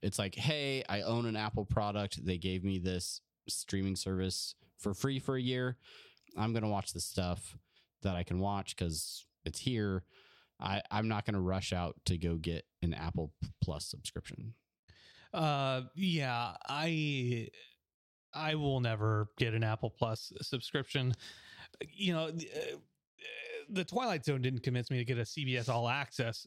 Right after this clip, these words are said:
Speaker 2: subscription. Certainly Apple, Apple T V Plus.
Speaker 1: Are you sure you
Speaker 2: Asterisk.
Speaker 1: don't have Apple T V Plus, though? Because when did you buy your last phone? I, I feel like it's been within the last year.
Speaker 2: Yeah, I mean, I will not subscribe to it actively.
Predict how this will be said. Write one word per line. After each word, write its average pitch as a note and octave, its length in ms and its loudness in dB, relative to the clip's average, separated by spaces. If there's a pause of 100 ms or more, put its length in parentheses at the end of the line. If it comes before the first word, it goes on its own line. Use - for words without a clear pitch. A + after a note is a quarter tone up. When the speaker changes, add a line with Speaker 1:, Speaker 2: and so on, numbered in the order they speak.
Speaker 2:
subscription. A#2+ 720 -2 (1300)
Certainly D#3 460 0
Apple, B2 520 0 (100)
Apple A#2+ 340 0
T B2+ 220 -2
V A2+ 320 -2
Plus. A#2 420 -2 (960)
Speaker 1:
Are C3 80 4
you C3+ 160 6
sure - 200 2
you - 80 4
Speaker 2:
Asterisk. D#4 140 2
Speaker 1:
don't C3+ 100 0
have C#3+ 680 0
Apple E3 240 0
T G3 160 0
V F#3 100 0
Plus, F#3 320 -2
though? F#3+ 380 -2
Because C#3+ 260 0
when C#3 240 0
did A#3 160 -6
you G#3 100 -2
buy B2+ 180 2
your A#2 160 2
last G2 320 0
phone? C2+ 260 0 (220)
I, G#2+ 120 2
I G2+ 40 2
feel D3+ 200 2
like D#3 120 0
it's A2 160 -2
been F#2 200 2
within E2+ 220 0
the D#2+ 80 2
last D2 240 -4
year. - 120 -8 (100)
Speaker 2:
Yeah, B3 240 2
I F#3+ 120 2
mean, F3+ 160 4
I D#3+ 140 2
will F3+ 140 4
not C#3+ 340 2
subscribe B2 580 -2
to C3 100 4
it A2+ 60 2
actively. A2 680 0